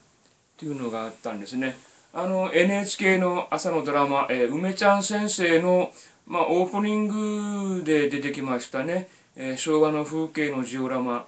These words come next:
あれを作った、えー、山本隆樹さんですかね。名前書いてますね。の、えー、ジオラマ展でした。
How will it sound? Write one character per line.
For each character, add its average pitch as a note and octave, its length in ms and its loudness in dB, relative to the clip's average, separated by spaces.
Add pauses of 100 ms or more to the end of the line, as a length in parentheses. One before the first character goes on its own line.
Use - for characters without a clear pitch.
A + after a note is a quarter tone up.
(460)
あ G3 120 -4
れ G#3 100 -2
を G3+ 140 -2
作 G3+ 240 -10
っ - 20 -8
た、 - 280 2
え C#3 420 0
ー、 C#3+ 40 0
山 F#3+ 220 6
本 G3 540 2 (440)
隆 A3+ 260 -8
樹 - 80 -8
さ C#3+ 180 0
ん A2+ 120 -6
で F#2+ 60 -10
す - 100 -12
か C3 100 -6
ね。 F#3+ 220 -4 (680)
名 D3+ 180 2
前 C#3+ 200 4
書 C3+ 160 -2
い B2 40 -2
て A#2+ 80 -8
ま G#2+ 100 -4
す D3 100 -8
ね。 F#3 200 -4 (260)
の、 G#3+ 240 -4
え D#3+ 220 4
ー、 C#3 40 2
ジ C#3+ 140 -4
オ E3 100 6
ラ E3 120 8
マ D3+ 160 2
展 A#2+ 260 -4
で F#2+ 100 -12
し - 80 -16
た。 - 220 -8